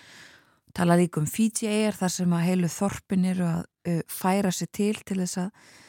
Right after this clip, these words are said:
forðast hækkandi, eh, stöðu sjávar. Og, eh, Kenía þar sem að mikill þurrkur hefur valdið skaða,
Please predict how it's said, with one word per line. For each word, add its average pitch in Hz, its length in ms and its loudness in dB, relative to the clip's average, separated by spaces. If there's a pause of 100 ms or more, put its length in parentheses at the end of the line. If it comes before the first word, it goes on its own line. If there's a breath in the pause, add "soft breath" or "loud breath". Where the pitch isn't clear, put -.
(340 loud breath)
forðast 175 560 0
hækkandi, 180 680 -2 (120)
eh, - 300 -10 (760)
stöðu 175 380 0
sjávar. 196 580 -2 (1500 loud breath)
Og, 208 360 2 (180)
eh, 190 320 -2 (100)
Kenía 240 480 2
þar 180 160 -4
sem 175 220 -2
að 170 160 0 (760)
mikill 185 320 0
þurrkur - 640 -6 (320)
hefur 170 380 -6 (560)
valdið 175 600 -6 (960 loud breath)
skaða, 185 480 2